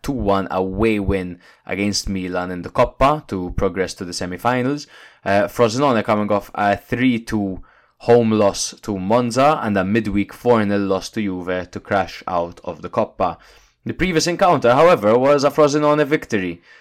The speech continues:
two one against Atalanta. Now, Frosinone are one of the three Serie A teams yet to win a game away from home this season. They are alongside Cagliari and Lecce in that regard.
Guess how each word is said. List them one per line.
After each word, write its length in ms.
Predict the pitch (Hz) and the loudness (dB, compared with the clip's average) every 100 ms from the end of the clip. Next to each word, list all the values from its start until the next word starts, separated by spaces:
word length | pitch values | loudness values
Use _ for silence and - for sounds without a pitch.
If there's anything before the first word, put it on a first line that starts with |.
| _ - | _ -2
two 120 | 147 | 0
one 440 | 135 143 110 85 80 | 4 2 2 -4 -8
against 340 | 98 107 104 | -4 -4 -2
Atalanta. 680 | 113 113 113 113 98 87 76 - | -2 0 2 0 -2 -6 -8 -6
Now, 220 | 107 107 | 0 2
Frosinone 720 | 104 - 120 127 139 127 113 110 | 2 2 2 2 2 2 2 2
are 240 | 110 107 | 4 4
one 220 | 107 123 113 | 4 2 2
of 140 | 98 | -2
the 80 | 101 | -8
three 300 | - 139 131 | -2 0 2
Serie 260 | 120 107 | 2 2
A 220 | 104 117 113 | 2 0 -2
teams 320 | 104 98 - - _ - | -4 -6 -8 -18 _ -4
yet 280 | 104 147 - - | 0 0 -2 -2
to 80 | |
win 220 | 120 127 120 | 0 0 0
a 140 | 101 | -4
game 420 | 92 98 117 143 - | -2 0 0 0 0
away 400 | 98 98 123 127 | 2 4 2 2
from 240 | 123 110 | 0 0
home 240 | 104 92 | 0 -4
this 140 | 87 - | -6 -8
season. 380 | 92 87 85 80 | -8 -8 -10 -6
They 80 | 90 | -4
are 140 | 90 - | -2 0
alongside 580 | 113 113 110 101 92 | 0 0 0 -4 -2
Cagliari 580 | - 127 127 127 143 147 - | 0 2 4 4 4 0 -6
and 200 | 101 92 | -6 -6
Lecce 480 | 90 - - 78 - _ _ _ | -8 -10 -14 -14 -18 _ _ _
in 140 | - 82 | -12 -12
that 240 | 80 - | -12 -12
regard. 440 | 87 87 76 73 | -8 -8 -8 -12